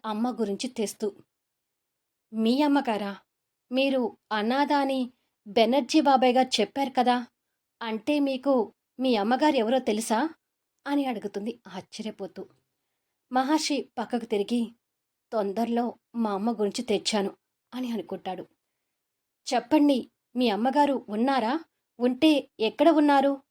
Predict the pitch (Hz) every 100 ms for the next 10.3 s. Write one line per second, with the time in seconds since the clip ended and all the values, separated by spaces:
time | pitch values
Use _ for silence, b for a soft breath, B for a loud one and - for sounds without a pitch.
0 | _ _ - 254 277 190 175 - 185 -
1 | _ _ _ _ _ _ _ _ _ _
2 | 233 214 196 226 247 - 202 208 247 226
3 | 202 208 254 247 _ - 233 214 208 -
4 | _ 214 214 247 226 233 220 185 226 226
5 | 208 202 202 - _ _ _ _ 202 185
6 | 202 180 _ _ 190 185 208 208 185 -
7 | 196 180 113 _ _ _ _ _ _ _
8 | - 220 240 254 254 226 - - 226 202
9 | 190 185 214 233 202 185 190 196 208 -
10 | 202 226